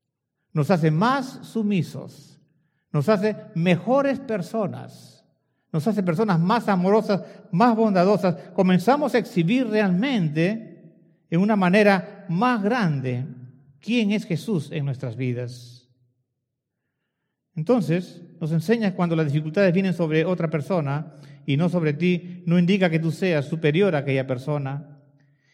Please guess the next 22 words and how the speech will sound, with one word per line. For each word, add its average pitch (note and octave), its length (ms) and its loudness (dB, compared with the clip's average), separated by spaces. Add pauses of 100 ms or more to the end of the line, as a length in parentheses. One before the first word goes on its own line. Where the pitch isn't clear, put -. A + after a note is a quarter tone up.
Quizá E3+ 300 2
Dios F#3 260 2
te F#3 80 -2
está F3 240 0
permitiendo F3+ 640 0
ver F3+ 220 2
cómo F#3 320 0
alguien G3+ 260 0
sufre E3+ 460 -2
problemas D3+ 1040 -2 (480)
para C#3+ 220 0
que C3+ 120 -4
tú G3 140 -4
te F3+ 80 -2
acerques D#3 480 -4
más C#3+ 800 -8
al C3+ 160 -10
Señor. A#2+ 560 -14 (2500)
Qué D#3+ 120 -8
tremendo C#3 420 -4
es G#2+ 100 -10
eso, A#2 320 -10